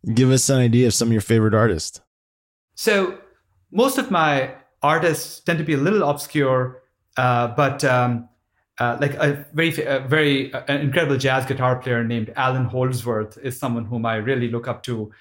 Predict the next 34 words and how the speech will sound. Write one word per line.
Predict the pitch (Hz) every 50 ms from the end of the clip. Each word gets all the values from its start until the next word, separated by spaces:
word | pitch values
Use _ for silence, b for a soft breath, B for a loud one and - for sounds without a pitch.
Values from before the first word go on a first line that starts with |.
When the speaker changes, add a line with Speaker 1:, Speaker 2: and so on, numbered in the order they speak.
| b b b b b b -
Speaker 2:
Um, | 120 113 113 117 113 113 117 107 - -
and, | - 120 117 117 117 120 117 113
um, | 120 113 113 113 113 113 123 - _ _ _ _ _ _ _ _ _ _ _ -
uh, | 113 107
he | 92 82 76 71 71 101 - - 170
sort | 147 165 143
of | 120 -
pioneered | - 147 135 131 135 135 127 120 117
a | 117 110
whole | - - 120 117 117
category, | 113 - 117 113 117 120 110 117 110 107 107
a | 101
whole | 101 117 117 110
genre | 107 104 98 117 113 120 117 113 110 107
of | 104 104 - _ _
guitar | - - - 117 117 127 123
playing. | 123 123 117 113 110 104 107 104 b b b b b b b b _ -
Eddie | 165 160 160 160
Van | 135 147 143 139 139
Halen | 127 135 139 135 131 127 123
used | 117 123 120 123 -
to | - 123 117 113 110 107 - _ _ _ _ _ _ _ -
respect | 120 139 127 135 - 165 151 147 147
him, | 151 143 135 123 120 120 120 120
you | - 131
know, | 120 113 107 - - -
uh, | 127 123
back | 117 110 110 139 135 139 139
in | 143 127
the | 123
day. | 117 - 131 127 120 117 117 117 117 117 _ -
Um, | 127 123 120 117 117 113 117 120 120 - -
and, | 139 135 131 127 131 127 127 131
uh, | 127 120 117 117 113 113